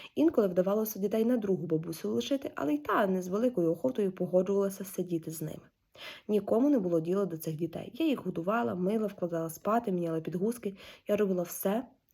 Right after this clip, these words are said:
чого не робила мама. Вона приходила вже ввечері і лише вичитувала мені, що я не приготувала вечерю для всіх. Інколи мені хотілося ск-, сказати їй все, що я думаю про неї та про те, що відбувається. Але я стримувалася.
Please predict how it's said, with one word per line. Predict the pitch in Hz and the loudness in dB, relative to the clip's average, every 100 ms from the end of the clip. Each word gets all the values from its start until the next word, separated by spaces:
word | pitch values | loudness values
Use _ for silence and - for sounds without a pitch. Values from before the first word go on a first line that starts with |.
| _ | _
чого | - 185 | -6 -2
не | 175 156 | -2 -2
робила | 160 165 170 180 - _ _ _ | 0 2 2 -2 -6 _ _ _
мама. | - - - - _ _ - - - | -10 -10 -10 -18 _ _ -18 -18 -2
Вона | 240 370 | 2 2
приходила | - 285 262 220 | 2 0 0 0
вже | 196 190 | -2 -4
ввечері | 185 240 311 302 | -2 -2 -2 -2
і | 214 | 0
лише | 190 - | -2 -2
вичитувала | 190 185 277 302 294 285 | -2 -2 -2 0 2 2
мені, | 269 269 | 4 2
що | 262 208 | 0 -2
я | 196 | -2
не | 180 | -2
приготувала | - 170 175 175 202 | -4 -6 -4 -2 0
вечерю | 196 175 185 180 | -2 -4 -4 -4
для | 180 175 | -2 -4
всіх. | - - - _ - - - - | -6 -12 -12 _ -20 -18 -16 0
Інколи | 269 254 208 | 2 4 2
мені | 202 202 | 2 0
хотілося | 202 202 233 226 | -2 -2 0 0
ск-, | - | -2
сказати | 196 - 208 208 214 208 | -8 -6 -4 0 -2 0
їй | 196 | -4
все, | 190 240 | -2 -2
що | 247 220 | -2 -2
я | 196 | 0
думаю | 208 240 233 | 2 2 0
про | 240 | 0
неї | 226 226 220 | 0 0 -2
та | 185 | -4
про | - 170 | -6 -6
те, | 190 226 240 - _ _ _ | -2 -2 -4 -16 _ _ _
що | - - 190 190 - | -16 0 0 0 -6
відбувається. | 185 - 151 160 - - - - _ _ _ - | -8 -6 -6 -6 -10 -14 -18 -20 _ _ _ -6
Але | 190 180 | -2 -2
я | 180 196 233 | -2 -6 -8
стримувалася. | - - 165 170 - - 185 | -14 -10 -8 -8 -8 -10 -10